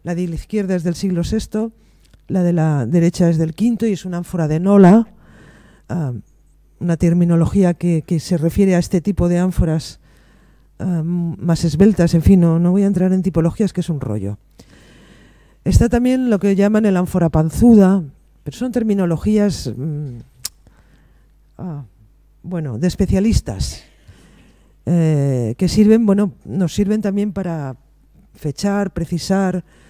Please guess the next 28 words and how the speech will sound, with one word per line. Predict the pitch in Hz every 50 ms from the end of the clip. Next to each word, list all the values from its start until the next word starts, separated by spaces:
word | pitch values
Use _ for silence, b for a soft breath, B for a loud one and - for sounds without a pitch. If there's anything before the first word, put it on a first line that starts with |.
| b b b b b b b b -
eh, | 170 170 170 165 160 151
su | - - 208 190
evolución | 180 175 180 180 - 190 196 180
tipológica, | 170 185 147 180 202 214 202 - 202 - 180 175 185 190 _ b b b b b b b b -
pero | - 233 233 254 247 233
la | 226 190 175
función | - 202 180 131 165 208 202
es | - -
siempre | - 190 185 160 165 160
la | 156 143 139
misma. | 151 135 123 110 117 113
Evidentemente | 120 135 147 160 170 - 165 160 170 170 160 190
es | 180 - - -
transportar, | - 147 147 - - 151 147 143 - 165 185 180 175
contener | - 165 156 147 - 160 170 185 190 185
el | 170 170
vino | 160 185 196 202 196
que | 180 190
se | - 147 -
consumirá | - 151 139 - 147 160 170 165 160 151 147 - b b b b b b b b b
en | - 180 180
el | 165
simposio. | 139 - 175 165 139 147 139 - 147
Esto | 143 - - 160
es | 156
del | 160 151
siglo | - - 151 151 135
sexto. | 127 - 117 - - -